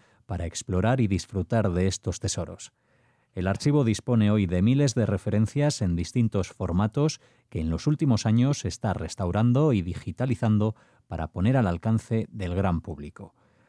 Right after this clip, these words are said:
Algunas de las referencias ya disponibles son de acceso gratuito, mientras que otras son de pago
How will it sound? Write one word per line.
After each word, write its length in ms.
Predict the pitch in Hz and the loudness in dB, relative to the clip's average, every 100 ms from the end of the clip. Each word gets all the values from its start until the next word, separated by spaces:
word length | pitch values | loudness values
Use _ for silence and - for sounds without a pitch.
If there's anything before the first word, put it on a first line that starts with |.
| _ - | _ -6
Algunas 420 | 95 107 139 110 | -2 2 4 4
de 100 | 113 | 2
las 180 | 104 92 | 0 0
referencias 680 | 95 110 110 117 - 110 113 | -2 0 0 0 0 -2 2
ya 180 | 107 | 0
disponibles 640 | 92 90 95 90 113 135 160 | 0 -2 -2 0 2 2 0
son 280 | - 107 82 | 0 -2 -2
de 60 | |
acceso 440 | 71 - 135 - 104 | -4 -4 -4 -2 -2
gratuito, 640 | 98 - 95 104 131 143 _ _ _ | -2 -2 -2 0 0 -2 _ _ _
mientras 480 | - 82 80 87 85 | -6 -4 -2 -4 -6
que 120 | - | -2
otras 320 | 104 120 143 139 | -2 0 0 0
son 240 | 139 143 | 0 2
de 120 | 92 | 2
pago 320 | 110 117 143 | 0 0 0